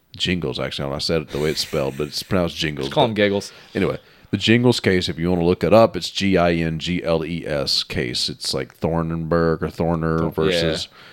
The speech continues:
Speaker 1: Jingles. But they, they have developed some criteria basically saying, like, if in your state, like, all of the minor-, whatever the minority group is, this, in this case, we're talking about black people in Alabama,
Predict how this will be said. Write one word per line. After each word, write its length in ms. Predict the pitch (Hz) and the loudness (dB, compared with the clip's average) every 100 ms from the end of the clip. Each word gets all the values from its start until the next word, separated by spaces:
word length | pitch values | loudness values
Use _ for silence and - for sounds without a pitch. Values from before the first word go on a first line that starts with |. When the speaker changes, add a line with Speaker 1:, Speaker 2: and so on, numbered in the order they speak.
| - | -12
Speaker 1:
Jingles. 560 | 101 87 82 85 82 80 | -4 0 2 2 2 0
But 400 | - 76 - - - - - | 0 -2 -2 -14 -14 -20 -16
they, 280 | - 131 170 | -4 2 4
they 140 | 160 185 | 6 6
have 340 | 160 135 123 | 6 0 -2
developed 340 | 120 139 143 | 6 8 8
some 80 | 117 | 2
criteria 640 | - 117 110 - 107 110 90 | 2 4 4 2 4 4 4
basically 360 | 90 90 92 | 2 2 0
saying, 360 | 85 101 95 87 | 2 4 4 2
like, 380 | 78 76 73 - _ _ _ _ _ _ _ - - _ - | 2 2 0 -8 _ _ _ _ _ _ _ -20 -20 _ 4
if 560 | 143 156 117 - - _ _ _ _ _ _ _ _ _ _ | 8 8 8 2 -18 _ _ _ _ _ _ _ _ _ _
in 240 | 107 110 101 | 6 6 8
your 160 | 101 | 4
state, 680 | 95 - - 87 76 - - _ _ _ _ _ _ _ | 4 0 2 2 2 -6 -18 _ _ _ _ _ _ _
like, 180 | 92 85 | -4 0
all 360 | 85 90 95 98 | 4 6 6 4
of 120 | 85 | 2
the 100 | 90 | -2
minor-, 320 | 82 85 90 | 0 2 2
whatever 260 | 92 110 147 | 4 6 6
the 100 | 139 | 4
minority 400 | 123 113 110 101 | 6 6 6 4
group 260 | 98 95 87 | 2 0 0
is, 340 | 73 69 - - - | -2 -4 -8 -12 -6
this, 160 | 90 90 | -4 -2
in 100 | 90 | -2
this 140 | 92 | -2
case, 220 | - 92 | 0 0
we're 40 | - | 2
talking 140 | 90 | 0
about 120 | 87 71 | 0 0
black 200 | 82 80 | -2 -2
people 200 | 87 90 | -4 -2
in 80 | 82 | 2
Alabama, 460 | 82 82 67 62 | 2 2 0 -6